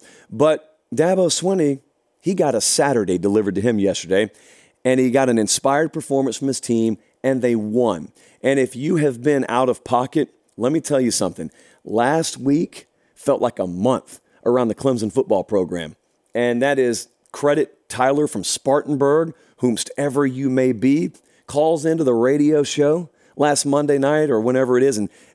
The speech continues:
Dabo goes off, and I got no voice last week, so I couldn't talk about it on the show, and it killed me because, uh, trust me, friends, I did have a few things to say about it, and I'll circle back around to that in just a second.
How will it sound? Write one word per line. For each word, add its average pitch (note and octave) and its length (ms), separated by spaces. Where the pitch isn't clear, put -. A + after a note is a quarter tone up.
Dabo C#3+ 420
goes B2+ 260
off, C#3+ 320
and A2+ 140
I C#3 140
got D3 220
no A#2+ 200
voice B2 460
last C3+ 320
week, C#3 240
so - 220
I C3 140
couldn't - 300
talk C3 300
about B2+ 240
it A#2+ 60
on A2+ 120
the G#2+ 60
show, C#3 400
and C3 180
it - 320
killed E3+ 480
me E2+ 320
because, A#2 360
uh, A#2 220
trust - 460
me, B2+ 120
friends, A2+ 380
I A2+ 100
did B2+ 240
have B2 200
a A2+ 40
few A#2+ 220
things A2+ 320
to - 80
say G2+ 240
about D#2+ 260
it, - 220
and A2 100
I'll A#2+ 120
circle G#2+ 360
back E2+ 240
around E2+ 240
to D#2 60
that - 160
in F2+ 60
just D#2+ 160
a - 40
second. - 400